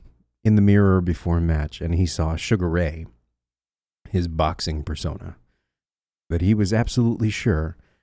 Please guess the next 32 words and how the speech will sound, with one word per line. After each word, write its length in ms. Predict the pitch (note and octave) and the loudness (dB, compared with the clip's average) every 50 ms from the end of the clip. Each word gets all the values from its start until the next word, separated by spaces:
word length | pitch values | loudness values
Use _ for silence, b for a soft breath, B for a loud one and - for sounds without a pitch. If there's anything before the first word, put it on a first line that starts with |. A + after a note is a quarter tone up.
| _ _ _ _ | _ _ _ _
that 100 | - D#2+ | -6 -2
he 100 | E2 F2 | 0 0
was 140 | F2 E2+ E2 | 0 0 0
going 260 | D#2+ F2 E2+ E2+ E2 | 0 2 0 2 0
to 60 | D#2+ | 0
win 160 | D#2+ E2 D#2+ D#2+ | -2 -2 -2 -4
the 80 | D#2 | -4
fight. 300 | - - - - - - _ _ _ _ _ _ _ _ _ _ _ _ _ _ _ _ _ _ _ _ _ _ _ _ _ _ _ _ _ _ _ B B B B B | -6 -8 -12 -12 -12 -18 _ _ _ _ _ _ _ _ _ _ _ _ _ _ _ _ _ _ _ _ _ _ _ _ _ _ _ _ _ _ _ B B B B B
But 140 | - F#2+ F#2 | 0 2 2
if 120 | F2+ - | 2 4
he 100 | A#2+ C3+ | 2 2
looked 220 | B2+ B2+ A#2+ - A#2+ | 4 2 2 2 2
in 100 | A2 G2+ | 2 4
the 60 | F#2 | 4
mirror 360 | F#2+ G2 G#2 G#2 G#2 G2 F#2+ | 4 4 4 4 4 2 2
and 140 | F2 D#2+ D2+ | 2 0 0
he 100 | G2+ A2 | 0 -2
saw 300 | - - - G#2 F#2 F2 | 0 0 -2 0 0 0
Ray 640 | E2 E2 E2 E2 E2+ F#2+ G#2+ F#2+ E2+ E2 D2+ - - - | -2 -2 -2 0 2 2 2 0 0 -2 -6 -10 -12 -12
looking 380 | F2+ E2+ E2+ - - F2 D#2+ D#2 | -4 -4 -4 -4 -2 -4 -4 -2
back 280 | D#2 D#2 D#2 - - | -2 -2 -2 -4 -4
at 100 | E2+ E2 | -8 -6
him, 380 | E2+ E2+ D#2 F2 E2 D#2+ - _ _ _ _ _ _ _ _ _ _ _ _ _ _ _ _ _ _ _ _ _ - | -6 -8 -8 -8 -12 -12 -14 _ _ _ _ _ _ _ _ _ _ _ _ _ _ _ _ _ _ _ _ _ -4
that 100 | F2 D2+ | -2 0
he 120 | F2 E2+ | 0 2
didn't 260 | E2 D#2+ D#2+ D2 - | 2 0 0 0 0
know 380 | E2 E2 D#2 D2+ D2+ D2+ C#2 - - - _ _ _ - - | -2 -2 0 -2 -4 -6 -8 -12 -18 -20 _ _ _ -8 -6
how 180 | F#2 E2 D#2+ | -4 -4 -4
this 240 | D#2+ D#2+ D#2+ - - | -4 -6 -10 -8 -10
was 140 | F2 E2 - | -10 -8 -8
gonna 180 | F2 D#2+ F2 | -8 -10 -10
go. 200 | E2 D#2+ C#2 - | -12 -14 -16 -18